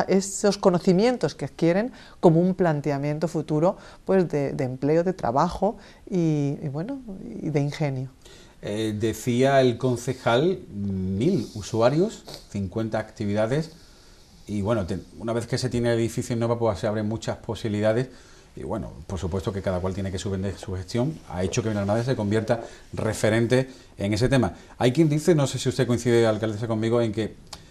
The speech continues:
Speaker 2: los jóvenes tienen que estar siempre continuamente re-, bueno, tenemos que estar todos, pero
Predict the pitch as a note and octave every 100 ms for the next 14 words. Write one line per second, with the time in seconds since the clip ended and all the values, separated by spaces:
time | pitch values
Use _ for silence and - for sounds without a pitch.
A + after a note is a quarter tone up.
0 | - - - A#2 - D3 E3 E3 D#3+ D#3
1 | D3+ D3 D3+ C3 B2 - A2+ C3 C#3 C3+
2 | C3 B2+ A#2+ A2+ A#2+ D#3 G3+ - D#3+ D#3+
3 | G#2 - G2+ D2 - G2 F2+